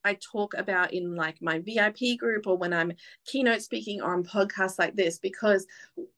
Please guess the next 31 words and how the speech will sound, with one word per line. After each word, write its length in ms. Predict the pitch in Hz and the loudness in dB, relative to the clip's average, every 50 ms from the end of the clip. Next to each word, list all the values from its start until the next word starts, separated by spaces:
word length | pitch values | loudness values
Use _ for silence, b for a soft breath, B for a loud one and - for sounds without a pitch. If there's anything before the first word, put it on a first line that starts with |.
| _ _ _ _ _ - | _ _ _ _ _ -8
when 340 | 214 208 208 220 247 262 254 | -2 0 0 2 2 2 2
you've 220 | 247 247 240 233 | 2 0 0 0
lived 260 | 226 214 208 202 202 208 | 2 2 2 2 0 -2
in 80 | 208 | -2
a 40 | 202 | -2
plus 280 | 196 - 180 175 175 - | -2 0 -2 -2 0 2
size 220 | 190 190 185 185 | 2 2 2 2
body 440 | - 185 175 175 175 175 170 160 - - | 2 2 4 4 4 2 2 0 -2 -2
your 160 | 180 185 170 | 0 0 0
whole 400 | 175 - - 294 285 294 294 269 | 0 0 4 6 6 6 6 4
life, 300 | 262 254 240 233 233 220 226 | 2 4 4 4 4 2 -2
or 160 | - - 190 | -4 -4 -4
maybe 420 | 190 196 190 185 185 190 190 185 - - | -2 -2 -2 -2 -2 -4 -6 -8 -6 -4
as 160 | 175 180 175 | -4 -4 -4
an 120 | 180 180 - - | -6 -8 -2 2
adult, 400 | 202 214 220 226 214 208 208 - | 2 2 4 4 2 2 0 0
or 340 | - 185 175 175 175 165 - - | 0 2 2 2 2 2 0 -2
when 200 | 175 180 180 185 | -4 -6 -6 -4
you've 160 | 180 175 175 - | -4 -6 -6 -8
developed 440 | 180 170 170 170 170 165 170 - | -8 -4 -2 0 0 0 0 -2
an 120 | 170 165 165 - | -6 -10 -6 -2
illness 500 | - 233 240 233 226 220 214 208 208 - | 0 2 2 2 0 0 -2 -2 -2 0
or 100 | 170 165 | 0 0
a 40 | 165 | 0
disability 540 | 170 180 175 170 170 180 180 180 175 180 180 | 0 -2 -4 -4 0 2 2 2 2 2 0
or 80 | 175 | 0
something 260 | 175 - 170 170 165 | -2 -4 -6 -6 -6
like 140 | 160 156 156 | -6 -6 -2
that, 260 | 160 160 151 - - - _ B B B B B B B B | 0 0 0 0 -2 -8 _ B B B B B B B B
um, 420 | 190 185 180 175 175 175 175 175 - _ _ _ _ _ _ _ _ _ _ | 6 6 6 6 4 2 0 -2 -6 _ _ _ _ _ _ _ _ _ _
you 640 | - 160 196 202 208 214 214 208 208 202 208 190 | -14 -10 -8 -6 -4 -2 0 0 0 0 -2 -4